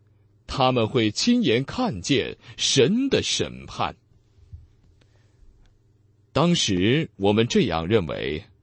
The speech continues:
很可能是因为考虑到世人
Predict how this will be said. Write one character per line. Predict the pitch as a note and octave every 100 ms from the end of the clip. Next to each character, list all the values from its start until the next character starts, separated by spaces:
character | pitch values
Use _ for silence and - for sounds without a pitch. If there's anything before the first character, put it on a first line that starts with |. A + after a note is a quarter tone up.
| _ _ _ _ _
很 | - A2 E3 G#3+
可 | - A#2+ A2+
能 | G#2+ E3
是 | - E2+
因 | A2+ A#2
为 | A#1 C2 - - - -
考 | - A#2
虑 | C3 B2
到 | G#2 G#2
世 | - -
人 | A3+ D#2 C#2 C2+ A2